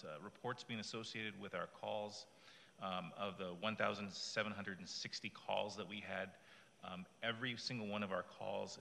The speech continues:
is documented via a log. Whether or not that turns into an official police report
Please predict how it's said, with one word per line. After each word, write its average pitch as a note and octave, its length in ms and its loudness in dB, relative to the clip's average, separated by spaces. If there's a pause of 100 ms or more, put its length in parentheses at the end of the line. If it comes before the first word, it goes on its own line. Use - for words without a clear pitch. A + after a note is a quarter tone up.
is F2+ 260 -8
documented G2 720 0
via F#2 320 -2
a - 20 -2
log. F#2 440 4 (640)
Whether G2+ 260 2
or G2 60 2
not G2 360 0
that - 280 2
turns G#2 300 0
into G2+ 260 -2
an F2 80 -2 (160)
official G#2+ 380 -2
police G2+ 420 -4
report G2 300 -2